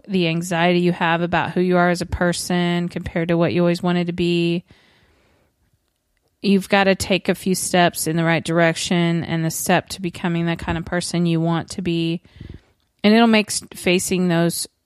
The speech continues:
stress factors a lot easier. When you devote time to making your own self better, many of the things you're stressed about now will dissipate. Okay, so you don't need an expensive therapist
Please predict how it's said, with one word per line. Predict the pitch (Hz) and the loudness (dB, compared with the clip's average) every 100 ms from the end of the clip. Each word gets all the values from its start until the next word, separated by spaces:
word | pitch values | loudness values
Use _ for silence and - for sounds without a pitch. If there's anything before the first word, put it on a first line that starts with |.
| - | -10
stress | - - 190 175 - | -8 -2 2 2 0
factors | - 151 - 160 156 - | -6 -8 -6 -4 -4 -4
a | 165 | -6
lot | 156 151 - | -2 -4 -4
easier. | 156 156 - - - - - _ _ - - _ _ _ | -6 -6 -8 -8 -8 -10 -16 _ _ -20 -20 _ _ _
When | 196 | 2
you | 202 | 2
devote | 202 196 196 - | 2 2 2 2
time | - 185 175 175 | 0 2 4 2
to | 185 180 | 0 0
making | 165 170 175 | 0 0 -2
your | 165 - | -2 0
own | 190 185 | 2 2
self | - 160 - - | 0 -2 -2 -2
better, | 151 151 165 | -2 0 -2
many | 165 190 196 | 0 2 2
of | |
the | 180 | 0
things | - 175 170 - - | -2 -2 -4 -8 -10
you're | 185 180 | -2 -2
stressed | 175 - 208 233 - | -2 0 2 2 -2
about | 175 151 151 147 - 190 | -2 -2 -2 -4 -6 -2
now | 185 226 285 165 151 151 208 - _ _ _ _ | 2 2 2 0 -2 -2 -2 -4 _ _ _ _
will | 180 170 | 0 0
dissipate. | 170 165 - 160 - - - _ _ _ _ _ _ _ _ _ - - _ - - - - - _ _ - | 0 -4 -4 -10 -12 -16 -20 _ _ _ _ _ _ _ _ _ -20 -20 _ -20 -18 -18 -20 -20 _ _ -10
Okay, | 202 214 - _ - - _ | -4 -2 -4 _ -20 -20 _
so | - - 233 202 180 - | -6 2 4 4 2 -2
you | 202 202 | -4 -2
don't | 208 202 247 | 0 0 0
need | 240 226 233 220 | 0 2 2 0
an | 202 202 | -2 -4
expensive | 185 - 180 180 - 240 | -4 -6 -4 -4 -2 -6
therapist | - 214 202 196 226 247 349 - - - | -4 -2 -2 -2 -4 -4 -6 -10 -16 -18